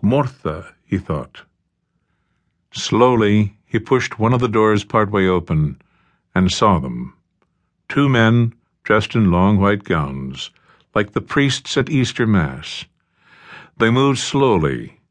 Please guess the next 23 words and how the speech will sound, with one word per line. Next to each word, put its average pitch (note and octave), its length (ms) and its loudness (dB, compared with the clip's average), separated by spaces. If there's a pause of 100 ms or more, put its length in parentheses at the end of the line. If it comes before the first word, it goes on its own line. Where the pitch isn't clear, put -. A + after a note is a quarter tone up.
(380)
talking C3 420 0
quietly G2 600 0
to E2+ 180 0
each D#2 200 0
other, C#2+ 360 -4 (480)
in F#2 180 2
words F#2 520 0 (120)
he G#2 140 -4
didn't G#2+ 260 0
understand. E2 840 -2 (920)
Their F2+ 120 2
heads B2+ 520 0 (260)
covered B2+ 340 0
in A2+ 160 2
white G#2+ 260 -2
caps, - 560 -6 (460)
their - 100 -12
hands G2+ 600 2 (280)
enveloped G2 500 0
up G2 160 -2
to G2+ 120 -4
their F#2+ 160 2
mid-forearms F#2+ 920 2